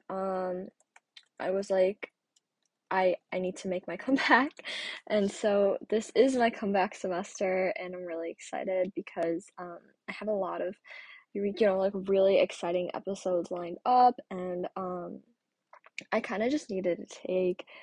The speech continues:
the first semester of college for me to adjust and for me to, um, just, like, get myself together. So, with that said, today I actually did wanna talk about my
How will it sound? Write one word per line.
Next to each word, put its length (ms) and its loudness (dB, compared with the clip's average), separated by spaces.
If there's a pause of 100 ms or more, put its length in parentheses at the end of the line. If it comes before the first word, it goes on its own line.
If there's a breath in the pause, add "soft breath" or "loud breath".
(160 loud breath)
the 60 -6
first 240 2
semester 300 -4
of 100 -10
college 440 -4
for 100 -8
me 160 -6
to 280 -10
adjust 720 -6
and 360 -8
for 160 -4
me 240 -6 (160)
to, 360 -2
um, 460 -8 (920 soft breath)
just, 160 -6
like, 120 4
get 160 -4
myself 380 -6
together. 760 -2 (580 soft breath)
So, 760 2
with 140 -2
that 200 -4
said, 380 -6
today 500 2 (140)
I 100 -4
actually 460 -2
did 240 0
wanna 220 -6
talk 500 -8
about 340 -4
my 420 -6